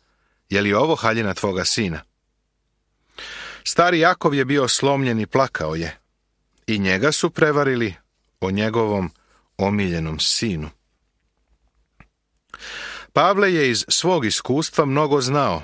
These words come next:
o delovanju ovog zakona. Očigledno je on bio taj koji je izdao naredbu da se Stefan kamenuje. Stefanovu odeću su stavili pored Pavlovih nogu.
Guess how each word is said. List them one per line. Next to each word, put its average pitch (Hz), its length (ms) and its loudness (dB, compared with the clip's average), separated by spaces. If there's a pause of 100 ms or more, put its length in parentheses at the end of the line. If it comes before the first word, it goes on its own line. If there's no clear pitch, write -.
o 98 120 -2
delovanju 95 640 0
ovog 87 320 -4
zakona. 90 580 -2 (920)
Očigledno 131 640 0
je 120 160 0
on 123 320 0
bio 110 220 0
taj 113 460 0 (640)
koji 147 220 2
je 147 140 2
izdao 147 300 2
naredbu 123 680 2 (360)
da 98 140 -4
se - 160 -2
Stefan 101 500 -2
kamenuje. 107 580 0 (840)
Stefanovu 123 760 0
odeću 131 460 0
su 131 160 -4
stavili 120 500 0
pored 92 380 -2
Pavlovih 90 640 -2
nogu. 95 400 -2